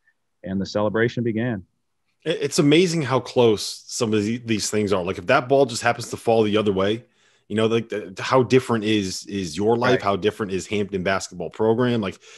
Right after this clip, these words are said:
Speaker 2: it, it, it's, it's a, you, you know, they say it's a game of inches, and, and that's kind of a cliche, and it's kind of annoying when that happens, <laughs> but, like, it's kind of a game of inches in a lot of, in a lot of senses.
Speaker 1: Well, it,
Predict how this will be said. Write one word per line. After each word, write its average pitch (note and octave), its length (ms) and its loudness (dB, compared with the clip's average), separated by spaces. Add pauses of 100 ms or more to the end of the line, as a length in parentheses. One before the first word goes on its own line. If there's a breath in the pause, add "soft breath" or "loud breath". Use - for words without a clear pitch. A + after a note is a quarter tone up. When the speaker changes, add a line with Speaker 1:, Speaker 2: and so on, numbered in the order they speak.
(220 loud breath)
Speaker 2:
it, G2+ 220 -8
it, A#2+ 520 -4
it's, - 360 -10
it's B2+ 180 -6
a, C3+ 160 -2 (240)
you, B2+ 260 -6
you B2+ 80 2
know, A2+ 60 2
they G#2 100 -4
say A2+ 160 -2
it's G#2+ 120 -6
a - 20 -10
game G2+ 180 0
of F#2+ 60 -6
inches, F2 340 -6
and, F2 180 -8
and F#2 140 -4
that's G2+ 140 -6
kind G#2 160 -2
of F#2 80 -6
a - 20 -6
cliche, G2 460 -2
and F2+ 80 -4
it's E2+ 80 -12
kind G2 160 -4
of F2 60 -6
annoying F#2 340 -6
when F2 100 -6
that F2 140 -8
happens, A2 320 -4
<laughs> - 80 -8
but, D3 120 0
like, B2+ 200 0
it's - 580 -20
kind D#3+ 140 4
of D3 80 0
a - 20 0
game C#3 180 4
of A#2 80 2
inches B2+ 280 0
in F#2+ 80 0
a - 20 0
lot F#2+ 180 0
of, G2+ 200 -2
in G2 60 -6
a F#2+ 40 -2
lot F#2 140 -4
of F#2+ 80 -6
senses. G#2 400 -6 (260)
Speaker 1:
Well, C#3 140 4
it, B2+ 220 0